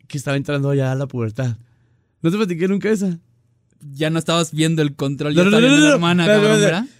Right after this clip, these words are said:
Speaker 1: Me invitó a su casa y, y, y así, "No, hay que hacer la tarea, pero, pero en tu casa, güey", así yo para jugar Batman.
Speaker 2: A huevo.
Speaker 1: Y luego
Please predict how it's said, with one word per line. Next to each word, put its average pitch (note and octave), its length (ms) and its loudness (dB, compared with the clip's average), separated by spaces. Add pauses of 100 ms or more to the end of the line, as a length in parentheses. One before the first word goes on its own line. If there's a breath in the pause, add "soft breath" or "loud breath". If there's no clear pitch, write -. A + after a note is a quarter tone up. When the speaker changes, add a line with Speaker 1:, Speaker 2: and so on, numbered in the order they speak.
(140)
Speaker 1:
Me E3 100 2
invitó D#3+ 280 -2
a G3 80 -2
su F#3+ 140 -10
casa A#3+ 340 -6 (300)
y, D3 200 -10
y, D#3 220 -8
y C#3 180 -2
así, B2+ 280 -12
"No, E3 180 -12
hay A#3 80 -10
que G3+ 80 -12
hacer A3+ 140 -6
la A#3 60 -8
tarea, F3+ 180 -8
pero, A3 180 -6
pero F3 180 -4
en C#3+ 60 -6
tu B2+ 120 -14
casa, E3+ 300 -10
güey", B2+ 200 -6
así A2+ 160 -6
yo A#2 100 -2
para A2+ 300 -6 (120)
jugar A#2 220 -6
Batman. A#2 380 -8
Speaker 2:
A - 20 -16
huevo. B2 260 -16 (300 loud breath)
Speaker 1:
Y D#3 100 2
luego D3+ 360 0